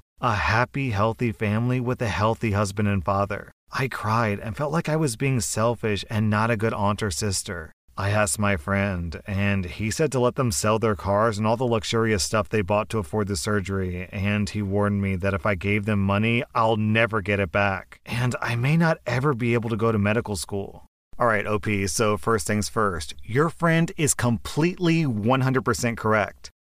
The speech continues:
Your sister objectively does have the money to pay for the surgery. It's just tied up in assets like their car and their home.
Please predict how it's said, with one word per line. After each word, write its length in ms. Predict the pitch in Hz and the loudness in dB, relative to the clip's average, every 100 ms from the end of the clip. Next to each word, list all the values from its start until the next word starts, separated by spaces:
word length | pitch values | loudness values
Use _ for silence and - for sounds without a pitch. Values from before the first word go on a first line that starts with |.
| - | -2
Your 160 | 143 | 0
sister 460 | 139 190 185 208 214 | 2 2 2 4 4
objectively 760 | 185 165 110 147 151 180 156 165 | 2 0 2 2 2 0 0 2
does 260 | 117 135 135 | 4 2 2
have 120 | 123 | 0
the 100 | 127 | 2
money 240 | 123 127 | 4 2
to 80 | 113 | 2
pay 160 | 120 120 | 0 0
for 160 | 127 | 0
the 80 | 110 | 0
surgery. 600 | - 113 110 98 92 - | 2 2 2 0 -2 -6
It's 200 | - 113 | -4 -2
just 200 | - 156 | 0 -2
tied 240 | - 135 135 | 0 2 2
up 140 | 131 | 2
in 100 | 117 | 0
assets 640 | 101 120 120 110 98 - 104 | 2 0 0 0 0 -2 -2
like 240 | 101 - | -2 -2
their 120 | 95 | -8
car 440 | - 120 123 131 120 | -4 0 4 4 2
and 120 | 110 | 0
their 160 | 104 | 0
home. 360 | 90 117 110 | 2 2 0